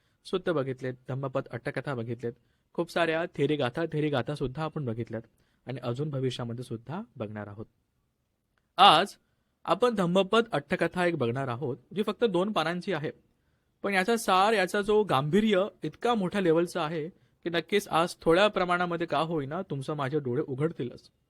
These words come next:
कसं? आपण समजा खूप चांगल्या प्रकारे उपासक उपासिका आहोत, विहारामध्ये जातो, उपोषण करतो, पंचशील आहे, अष्टशील आहे घेतो,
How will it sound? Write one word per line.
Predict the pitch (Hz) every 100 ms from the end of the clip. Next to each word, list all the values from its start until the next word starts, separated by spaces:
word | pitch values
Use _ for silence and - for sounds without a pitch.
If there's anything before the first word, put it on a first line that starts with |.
| -
कसं? | 202 - - _ _ _ _ _ _ _ _ -
आपण | 143 165 156
समजा | 147 127 117 104 - _ _
खूप | - 185
चांगल्या | 160 143 156
प्रकारे | 131 123 120
उपासक | 127 117 120 - 120
उपासिका | 113 110 - 110 107
आहोत, | 104 127 - _ _ _ -
विहारामध्ये | 131 135 143 127 117
जातो, | 113 110 123 156 - _
उपोषण | 147 185 180 170
करतो, | - 113 113 135 160
पंचशील | 147 131 139 - 131
आहे, | 120 139 135
अष्टशील | 135 147 139 135
आहे | 120 113
घेतो, | 110 - 175